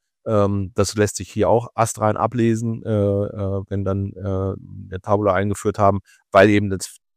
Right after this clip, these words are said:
Buchen der Eingangsrechnung auf einmal, äh, teil- oder vollautomatisiert erfolgt, ne? Und, äh, das kann man alles ablesen und das sehen wir ja dann auch immer, okay, wo ist denn hier das Problem,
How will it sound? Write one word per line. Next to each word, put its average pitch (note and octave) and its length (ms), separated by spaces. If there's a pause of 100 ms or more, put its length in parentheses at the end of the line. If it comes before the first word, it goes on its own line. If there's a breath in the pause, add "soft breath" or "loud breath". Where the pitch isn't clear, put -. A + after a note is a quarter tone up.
(140)
Buchen G#2+ 220
der G2 100
Eingangsrechnung A2 540
auf G2+ 80
einmal, G2 420 (200)
äh, G2+ 220
teil- G#2+ 200
oder G2+ 120
vollautomatisiert B2 880
erfolgt, A#2+ 520
ne? A#2+ 120 (460 loud breath)
Und, G#2+ 360
äh, G#2 120
das B2 160
kann D3+ 140
man C#3+ 140
alles A#2 200
ablesen D3+ 360
und A#2+ 120
das A#2 160
sehen D3+ 200
wir D#3 60
ja A2+ 120
dann F#2+ 160
auch F2 200
immer, A#2 420
okay, C3 360
wo A#2+ 120
ist B2 120
denn A2+ 100
hier A#2 160
das A2 120
Problem, F#2 600